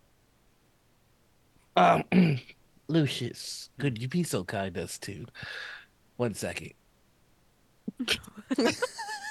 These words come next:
Speaker 2: Wait, does this mean she's also going
Speaker 1: Uh.
Speaker 2: to be in a break room with cheese Danish, <laughs> Danish?
Speaker 1: All right.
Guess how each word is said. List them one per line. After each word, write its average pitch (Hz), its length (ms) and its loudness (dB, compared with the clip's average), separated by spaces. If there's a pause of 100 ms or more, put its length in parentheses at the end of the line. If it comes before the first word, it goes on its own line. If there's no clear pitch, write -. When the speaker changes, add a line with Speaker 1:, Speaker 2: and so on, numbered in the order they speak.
(760)
Speaker 2:
Wait, 202 140 -10
does 202 160 -12
this 220 240 -12
mean 262 180 -4
she's 233 300 -8
also 202 340 -8
going 214 220 -8
Speaker 1:
Uh. 214 180 -2
Speaker 2:
to 226 100 -10
be 208 160 -6
in 202 60 -8
a 202 40 -10
break 185 420 -12
room 208 200 -10
with 190 160 -14
cheese 190 380 -12
Danish, 165 420 -10 (280)
<laughs> 233 60 -14
Danish? 208 240 -8 (1080)
Speaker 1:
All 160 140 8
right. 139 280 6